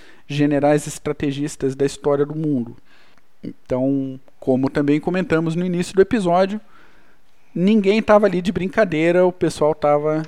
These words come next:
combatendo sério, não deixando, eh, nada a desejar pra qualquer comandante ou combatente homem. Vamos seguir pela antiguidade, outros exemplos de mulheres combatendo pelo mundo. Em Roma, aí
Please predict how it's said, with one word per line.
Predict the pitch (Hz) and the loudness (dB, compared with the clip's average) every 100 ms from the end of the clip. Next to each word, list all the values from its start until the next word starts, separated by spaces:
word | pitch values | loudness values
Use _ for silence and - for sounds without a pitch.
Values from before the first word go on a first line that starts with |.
| - - - - | -12 -20 -20 -6
combatendo | 160 156 151 156 156 160 | -2 0 0 -2 -4 -4
sério, | - 147 151 151 | -2 2 2 2
não | 151 151 175 | 0 0 0
deixando, | 170 160 165 156 156 156 - - - - - | -4 -4 0 0 0 -4 -10 -20 -20 -20 -8
eh, | 139 139 143 143 | -2 0 0 0
nada | 156 165 202 185 | 0 2 2 4
a | 160 | 2
desejar | 151 156 139 139 147 | 4 2 4 4 2
pra | - | 0
qualquer | - 131 - 147 | -2 -4 -2 -4
comandante | 175 160 135 139 139 139 135 120 | -2 0 0 2 0 -2 -6 -2
ou | 131 143 | 0 0
combatente | 135 - 143 135 - 139 123 - 117 - - | -2 -2 0 0 -2 -2 -2 -4 -14 -16 -12
homem. | - 131 120 104 107 - - - - - - | 0 2 2 0 -6 -16 -20 -20 -20 -20 -18
Vamos | 127 156 180 190 | 2 4 4 0
seguir | - 226 165 180 | -2 -4 -2 -4
pela | 196 202 | 2 2
antiguidade, | 220 277 277 240 208 214 196 220 - | 2 -2 0 2 4 2 0 -8 -6
outros | - 196 226 - 190 170 | 2 2 2 -4 -2 0
exemplos | 160 156 151 156 | 2 0 -2 -6
de | 160 | -4
mulheres | 156 143 143 | 0 2 0
combatendo | - 170 - 180 180 | -2 -4 -2 -4 -2
pelo | 202 226 | 0 2
mundo. | 214 196 208 226 - - - - - - - - | 0 0 -2 -4 -8 -20 -20 -20 -20 -20 -20 -6
Em | 208 233 | 2 4
Roma, | 202 147 180 262 233 131 113 - - - - | 4 4 6 8 6 2 -2 -8 -20 -20 -10
aí | 131 127 143 165 185 180 | -4 -2 0 0 -2 -4